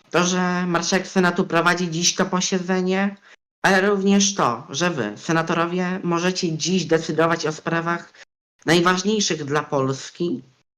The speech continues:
to konsekwencje działań przeszłości.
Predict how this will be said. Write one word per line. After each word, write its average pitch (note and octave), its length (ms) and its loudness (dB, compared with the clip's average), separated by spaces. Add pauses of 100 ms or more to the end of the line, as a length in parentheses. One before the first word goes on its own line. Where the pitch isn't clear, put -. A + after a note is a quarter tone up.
(320)
to G3 120 4
konsekwencje G3 920 2
działań C#3+ 420 2
przeszłości. C#3 1040 -4